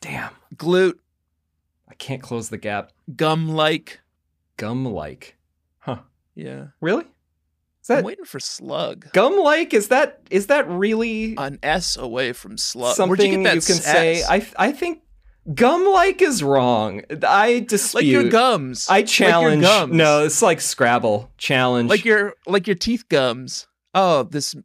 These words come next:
Speaker 2: this, um,
Speaker 1: Well,
Speaker 2: what is this material? It's gum-like.
Speaker 1: you have it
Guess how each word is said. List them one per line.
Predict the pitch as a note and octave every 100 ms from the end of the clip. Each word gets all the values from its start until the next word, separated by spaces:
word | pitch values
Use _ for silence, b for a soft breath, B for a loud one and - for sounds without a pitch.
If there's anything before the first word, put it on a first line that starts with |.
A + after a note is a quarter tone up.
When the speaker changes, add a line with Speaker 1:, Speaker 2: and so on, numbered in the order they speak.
| -
Speaker 2:
this, | D#3 D3+ -
um, | D3 C3+ A#2+ C3+ - C3
Speaker 1:
Well, | C3 B2 - _ _ _
Speaker 2:
what | D3 F3+
is | F3+
this | F3
material? | E3 - E3 D#3+ B2+
It's | A#2 C3
gum-like. | - C3 C#3 B2 - B2+
Speaker 1:
you | C#3 F3 G#3+
have | G#3+ F3+ F3+
it | F3 D3+